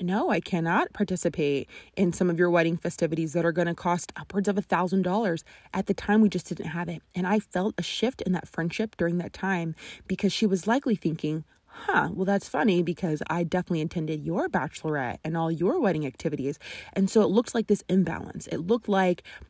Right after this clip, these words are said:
I cared less than she did. It looked like I was take, you know, being a taker, that here I am expecting her to do for me, but I'm not willing to do the same.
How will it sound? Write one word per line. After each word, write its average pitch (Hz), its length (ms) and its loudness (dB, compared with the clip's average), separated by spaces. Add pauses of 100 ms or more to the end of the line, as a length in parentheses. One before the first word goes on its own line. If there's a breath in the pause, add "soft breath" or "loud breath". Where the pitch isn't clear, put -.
(120)
I 180 260 2
cared 196 560 2
less 165 680 -4
than 165 140 0
she 160 260 -4
did. 131 320 -6
It 175 100 -4
looked 220 260 0
like 208 280 4 (360 loud breath)
I 170 220 4
was 165 480 2 (300 soft breath)
take, 208 240 4 (220)
you 196 100 4
know, 190 140 4
being 208 300 4
a 190 60 2
taker, - 580 -6 (120)
that 175 300 0 (140)
here 202 240 6
I 190 140 8
am 170 300 4
expecting 175 420 -2
her 175 120 0
to 180 100 -4
do 175 140 0
for 165 180 -4
me, 185 180 4
but 165 140 0
I'm 170 80 0
not 175 180 -2
willing 170 720 2 (200 loud breath)
to - 120 0
do 175 120 2
the 165 120 -2
same. 180 480 2